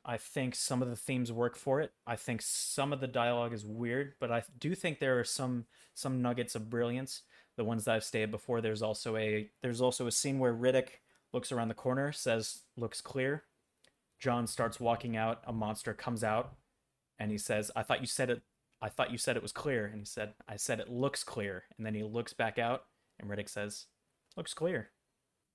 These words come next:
Things like that, things like that to me are, are just brilliant dialogue writing, especially since we know the dynamic of the characters.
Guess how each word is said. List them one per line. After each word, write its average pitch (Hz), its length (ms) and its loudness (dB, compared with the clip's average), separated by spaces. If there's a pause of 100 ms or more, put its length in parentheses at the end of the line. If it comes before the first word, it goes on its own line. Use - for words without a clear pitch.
(120)
Things 175 220 0
like 143 220 2
that, 131 280 4 (480)
things 139 180 -2
like 120 160 2
that 117 180 2
to - 100 -6
me 117 180 0
are, 104 300 -2 (440)
are 101 300 -2 (220)
just - 400 -6
brilliant 113 540 -2
dialogue 110 420 2
writing, 117 460 -2
especially 107 640 -4 (120)
since - 260 -10
we 113 100 -2
know 110 260 0
the 110 80 -4
dynamic 107 520 -2
of 98 100 -4
the - 80 -8
characters. 110 580 -4